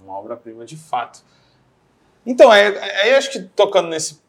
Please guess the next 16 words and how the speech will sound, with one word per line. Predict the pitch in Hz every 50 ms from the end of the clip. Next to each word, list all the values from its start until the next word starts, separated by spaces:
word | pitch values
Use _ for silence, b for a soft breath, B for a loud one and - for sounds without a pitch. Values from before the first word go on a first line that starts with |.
| _ _ -
papo | 127 123 123 120 - - 127
ainda | 120 120 120 117 117
de | 110 113
rap | 113 123 131 127 127
e | 127
política, | - - 117 113 123 156 196 202 - - - _ - 117 107 98 - _ -
ah, | - - 110 117 120 120 117 120 117 113 113 113 113 110 107 107 101 - _ _ _ _ _ _ _ _ _ _ _ _ _ _ -
é | 135
muito | 143 151 165 185 190 285 247
doido | 175 151 156 160 156 147 139
a |
trajetória | 123 - 127 120 127 131 - - 131 123 117 113
deles, | 113 107 107 104 107 104
né? | 110 123 -
Apesar | 139 160 156 - 190 170 156 151 160 170 240 220 247
de, | 185 170 190 185 175 170 156 147 139 123 120 113